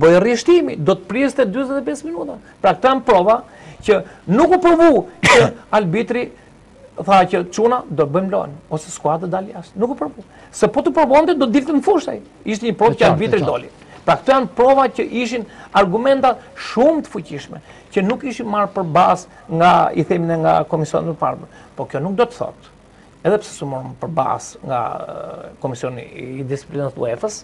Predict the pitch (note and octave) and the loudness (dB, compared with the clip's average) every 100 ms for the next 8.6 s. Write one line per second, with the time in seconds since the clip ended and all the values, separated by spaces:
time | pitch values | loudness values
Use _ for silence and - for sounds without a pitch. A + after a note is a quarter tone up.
0 | - - - - - - - - D#3+ A#3+ | -20 -20 -20 -20 -20 -20 -16 -4 0 0
1 | G#3 - C#3 D3 D#3 C#3+ - - - - | 0 -6 0 2 2 0 -8 -20 -12 -6
2 | C#3+ C#3+ D3+ C#3+ - - D3+ D#3+ D3+ D3+ | -4 -2 -2 -4 -2 0 0 0 0 2
3 | D3 E3+ A#2+ - - - C#3+ D#3 D#3 D3+ | 4 4 0 -8 -10 -6 -2 0 0 -2
4 | - D3 C#3+ D#3 C#3+ C#3+ C#3+ - B2+ C#3+ | -2 -4 -2 -2 -4 -8 -10 -12 -6 -6
5 | D#3 - G#3 G#3 A#3+ B3+ - - - - | -6 -4 -4 -2 -6 -2 -4 -4 -12 -20
6 | - - - - - - - B2 A#2+ A#2 | -20 -20 -20 -20 -20 -14 -6 -2 -2 -4
7 | A#2 F#3+ D#3 E3 E3 B3 D#4+ D4+ - B3 | -8 -6 -2 0 0 2 2 2 4 4
8 | - E3+ C3+ A#2 A2 G#2+ | 4 0 0 0 -6 -10